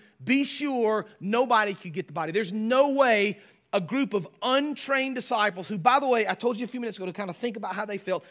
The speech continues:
scared to death, had run to hide, are gonna mount some sort of an attack against the Roman guards,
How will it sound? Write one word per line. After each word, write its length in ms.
scared 760
to 80
death, 600
had 180
run 420
to 120
hide, 640
are 100
gonna 160
mount 260
some 240
sort 200
of 60
an 80
attack 420
against 240
the 40
Roman 360
guards, 560